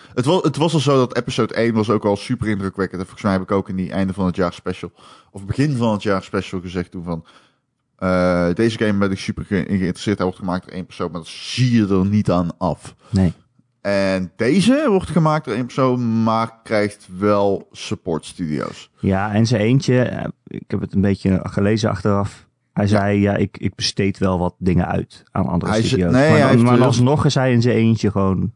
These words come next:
Speaker 2: dat aan het maken
Speaker 1: Hij zegt
Speaker 2: alleen.
Speaker 1: zelf dat hij tachtig procent doet.
Speaker 2: Ja, dat is wel
Speaker 1: En,
Speaker 2: echt veel,
Speaker 1: eh,
Speaker 2: want dat ziet er
Speaker 1: hij
Speaker 2: heel
Speaker 1: heeft
Speaker 2: ziek
Speaker 1: vier support studio's.
Speaker 2: Het ziet er heel ziek uit.
Speaker 1: Het ziet er heel ziek uit. En,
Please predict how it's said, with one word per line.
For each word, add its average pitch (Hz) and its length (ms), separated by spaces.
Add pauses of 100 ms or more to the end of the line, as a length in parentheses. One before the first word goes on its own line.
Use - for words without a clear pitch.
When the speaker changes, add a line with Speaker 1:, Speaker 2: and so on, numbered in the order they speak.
(200)
Speaker 2:
dat 90 140
aan 92 60
het 90 100
maken 87 260
Speaker 1:
Hij - 100
zegt 90 120
Speaker 2:
alleen. 170 140
Speaker 1:
zelf 139 200
dat 131 140
hij 120 140
tachtig 143 320
procent - 360
doet. - 240 (500)
Speaker 2:
Ja, - 360
dat - 140
is - 100
wel 98 140
Speaker 1:
En, 98 80
Speaker 2:
echt 98 80
veel, 95 100 (140)
Speaker 1:
eh, 95 100
Speaker 2:
want 95 120
dat 104 140
ziet - 180
er 123 60
Speaker 1:
hij 107 40
Speaker 2:
heel 107 100
Speaker 1:
heeft 107 140
Speaker 2:
ziek 120 100
Speaker 1:
vier 165 140
support - 480
studio's. 76 800
Speaker 2:
Het - 120
ziet 107 160
er 101 60
heel 95 140
ziek 107 260
uit. 101 360 (460)
Speaker 1:
Het - 120
ziet 160 160
er 131 60
heel 139 360
ziek 117 260
uit. 90 300
En, 101 260